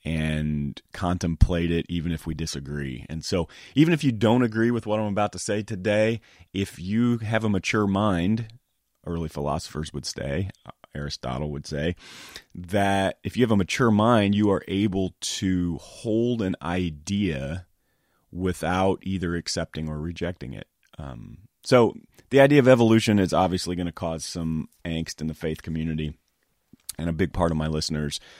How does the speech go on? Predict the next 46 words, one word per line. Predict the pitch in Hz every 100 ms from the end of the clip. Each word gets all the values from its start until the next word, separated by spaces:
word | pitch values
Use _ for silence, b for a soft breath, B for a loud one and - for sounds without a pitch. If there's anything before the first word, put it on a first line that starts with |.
| B -
are | 87
in | 80
that | 80 -
world. | 85 78 76
So | 95 -
I | 139
mean | 135 104 95 98
no | 104 110 113 107
disrespect, | 95 92 85 - 143 139 - -
I | 92
mean | 92 87 82 82
no | 85 92 95 92
offense | - - - 104 123 - - b b -
today, | 110 120 123 127 b b b b
um, | 92 90 82 80 73 -
but | 113
I'm | 113 131
just | 131
gonna | - 123
be | 117
straight | 110 113 110
up | 123 -
with | 87
what | 92
I | 90
believe | 87 87 90 87 80 -
about | 87 73 65 73 76 76 -
what | 85 80
evolution | 82 80 78 - 69 71
really | 78 80 73 65 - -
is. | 69 55 53 - - - _ _
Um, | - 69 - - _ B B B B
here | 147
are | 160
the | 143
three | 135 131
things | 123 107
I'm |
gonna | 107 90
say | 92
today | 82 73
about | 69 65 52
it. | - _ _ _ _ _ _ _ _ - - -
I'm |
gonna | 117 127
s-, | - -